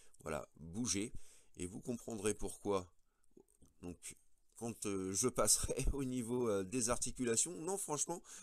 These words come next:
voilà, le petit père est vraiment pas mal du tout. Mais quand même, j'attendais un petit peu plus, donc voilà, au niveau des, voilà, des pièces transparentes. J'aurais aimé donc ces fameux plastiques sérigraphiés avec effet led.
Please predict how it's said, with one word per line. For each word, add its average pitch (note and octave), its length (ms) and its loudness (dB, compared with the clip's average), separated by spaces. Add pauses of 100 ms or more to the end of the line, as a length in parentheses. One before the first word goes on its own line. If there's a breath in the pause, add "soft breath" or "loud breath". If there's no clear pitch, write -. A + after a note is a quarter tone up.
voilà, F#2 260 2 (260 loud breath)
le A2 140 -4
petit A#2+ 200 -2
père - 280 -2 (100)
est A#2 100 0
vraiment G#2+ 400 -2 (140)
pas G#3 140 0
mal D#3 220 -2
du G#2+ 160 -2
tout. - 240 -4 (1700)
Mais B2 260 -2
quand D3 140 4
même, C3+ 300 4
j'attendais D3 640 4
un B2 120 2
petit - 240 2
peu C3 160 4
plus, C3+ 340 -2
donc A#2+ 240 0
voilà, F2+ 360 0
au F#2+ 160 -4
niveau E2+ 420 -6
des, D2 320 -4
voilà, C2+ 240 -4
des C#2+ 140 -6
pièces - 280 0
transparentes. E2+ 840 0 (380 loud breath)
J'aurais D#2+ 440 -2
aimé E2+ 240 -2
donc F#2+ 220 -4
ces - 160 2
fameux F2+ 320 -4
plastiques - 420 -2
sérigraphiés F2+ 800 0
avec G2 380 -4
effet G#2+ 320 0
led. F2 320 0